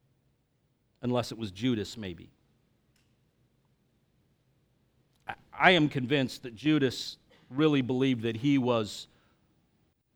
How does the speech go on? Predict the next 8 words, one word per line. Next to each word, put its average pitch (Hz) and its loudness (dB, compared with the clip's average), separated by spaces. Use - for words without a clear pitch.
in 131 0
his 131 -2
actions, 123 0
provoking 113 -4
Jesus 117 -2
to - -18
act - -2
decisively 101 -6